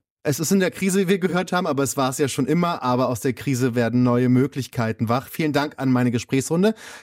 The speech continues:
an Christoph Hochhäusler, dessen neuester Film La Mort viendra nächstes Jahr am achten Mai in die deutschen Kinos kommt.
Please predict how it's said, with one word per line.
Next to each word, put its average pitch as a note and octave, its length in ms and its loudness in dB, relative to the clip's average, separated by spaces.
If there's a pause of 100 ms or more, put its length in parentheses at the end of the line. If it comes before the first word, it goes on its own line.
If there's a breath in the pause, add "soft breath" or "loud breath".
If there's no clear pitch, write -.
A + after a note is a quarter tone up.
an C3+ 100 0
Christoph A#2+ 420 -2
Hochhäusler, C3 580 -2
dessen - 280 0
neuester A2+ 320 0
Film D3 240 0
La C3 100 2
Mort A2+ 260 2
viendra A2+ 360 0
nächstes B2 380 0
Jahr D3 160 -2
am - 180 -4
achten - 380 -6
Mai E3 180 -2
in F3+ 60 -6
die F#3 100 -2
deutschen E3 320 -4
Kinos F#3 260 -2
kommt. A3+ 260 0